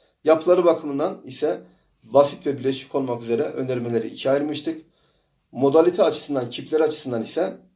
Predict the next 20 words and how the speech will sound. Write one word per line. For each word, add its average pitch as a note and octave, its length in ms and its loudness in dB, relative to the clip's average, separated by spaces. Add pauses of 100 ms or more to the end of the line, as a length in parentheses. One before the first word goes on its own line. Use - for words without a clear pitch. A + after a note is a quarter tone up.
(240)
basit, C#3+ 520 0 (500)
zorunlu D3 760 2 (100)
ve, D3 420 4 (200)
e, A#2+ 760 0
imkan C#3 640 0 (140)
bildiren C3 420 -4
önermeler B2+ 400 -4
şeklinde B2+ 500 -8
üçlü - 360 -12
bir - 260 -10 (360)
bölümleme B2+ 420 0
yapmıştık. - 460 -12 (240)
Şimdi, D#3 580 -6 (500)
e, A2+ 600 0 (140)
sayfa D3+ 680 2 (720)
kitabımızda B2 680 -4 (360)
yüz C3 180 -2
on C3+ 120 0
dokuzdayız G#2+ 420 -6
arkadaşlar. A#2 540 -8